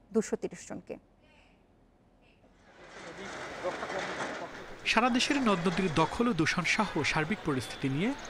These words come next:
Speaker 2: প্রতিবেদন প্রকাশ করেছে জাতীয় নদী রক্ষা কমিশন।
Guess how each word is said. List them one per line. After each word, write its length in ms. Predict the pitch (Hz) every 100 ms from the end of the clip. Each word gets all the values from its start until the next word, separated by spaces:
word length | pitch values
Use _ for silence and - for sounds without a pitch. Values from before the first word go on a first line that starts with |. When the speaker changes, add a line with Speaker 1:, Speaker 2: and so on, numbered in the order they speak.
| -
Speaker 2:
প্রতিবেদন 420 | 175 208 214 220 208
প্রকাশ 300 | 202 202 -
করেছে 300 | 220 214 208
জাতীয় 320 | 156 - 147 - - 160
নদী 140 | 165
রক্ষা 260 | 185 - -
কমিশন। 360 | 135 123 -